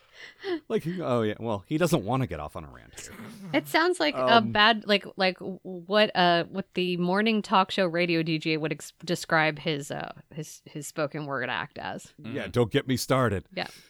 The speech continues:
Speaker 1: But I, I just, I love the idea of once he starts yelling about bullshit, you can't beat him in a
Speaker 3: Yeah,
Speaker 1: fight.
Speaker 3: he's
Speaker 1: That's just such an
Speaker 3: impossible
Speaker 1: old
Speaker 3: to
Speaker 1: video game kind of
Speaker 3: Yep.
Speaker 1: thing.
Speaker 2: Well, it gets his adrenaline up, you know.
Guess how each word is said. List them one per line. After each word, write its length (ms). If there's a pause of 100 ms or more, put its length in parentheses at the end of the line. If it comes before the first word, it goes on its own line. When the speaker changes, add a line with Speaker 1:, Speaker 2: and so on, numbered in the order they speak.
(580)
Speaker 1:
But 140 (100)
I, 200
I 80
just, 200
I 60
love 240
the 140
idea 240
of 200
once 340
he 100
starts 420 (400)
yelling 480
about 320
bullshit, 500 (480)
you 120
can't 360
beat 220
him 140
in 80
a 100
Speaker 3:
Yeah, 140
Speaker 1:
fight. 240
Speaker 3:
he's 160
Speaker 1:
That's 140
just 200
such 160
an 60
Speaker 3:
impossible 160
Speaker 1:
old 140
Speaker 3:
to 60
Speaker 1:
video 360
game 260
kind 240
of 40
Speaker 3:
Yep. 120
Speaker 1:
thing. 160 (460)
Speaker 2:
Well, 180
it 100
gets 160
his 160
adrenaline 580
up, 240
you 120
know. 240